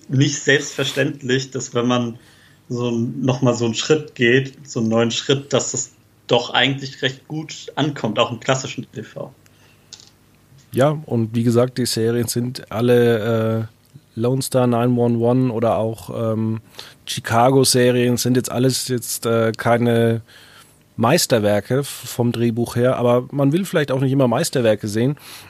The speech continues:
Speaker 2: Und da ist wieder mein Verweis auf Noch nie in meinem Leben. Es ist trotzdem einfach eine schöne Serie und man braucht nicht immer irgendwie sich den ganzen Tag House of Cards anzugucken. Manchmal will man einfach gut unterhalten werden.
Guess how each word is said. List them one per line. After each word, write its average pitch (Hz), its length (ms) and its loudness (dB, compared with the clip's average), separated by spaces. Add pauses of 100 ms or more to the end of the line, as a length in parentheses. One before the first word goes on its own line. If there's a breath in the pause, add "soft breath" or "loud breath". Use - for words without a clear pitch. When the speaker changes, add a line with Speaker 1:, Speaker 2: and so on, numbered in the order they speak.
Speaker 2:
Und 117 100 -2
da 110 100 2
ist 123 140 -2
wieder 123 180 2
mein 117 280 0
Verweis 110 420 0
auf 113 220 -4
Noch 107 140 -4
nie 131 120 4
in 139 60 4
meinem 123 240 2
Leben. 120 320 0 (340 loud breath)
Es 147 140 -2
ist 143 120 0
trotzdem 143 300 -2
einfach 127 220 0
eine 117 100 2
schöne 120 300 0
Serie 127 580 2
und 120 300 -4
man 117 220 -2
braucht 113 340 0
nicht 123 240 0
immer 117 220 2
irgendwie 113 360 2
sich 110 240 0
den 107 120 -4
ganzen 110 240 0
Tag 104 200 -2
House 117 160 2
of 113 100 -6
Cards 117 280 0
anzugucken. 113 500 -2
Manchmal 113 300 2
will 107 80 0
man 113 120 2
einfach 107 300 -4
gut 127 220 -2
unterhalten 113 520 0
werden. 117 320 2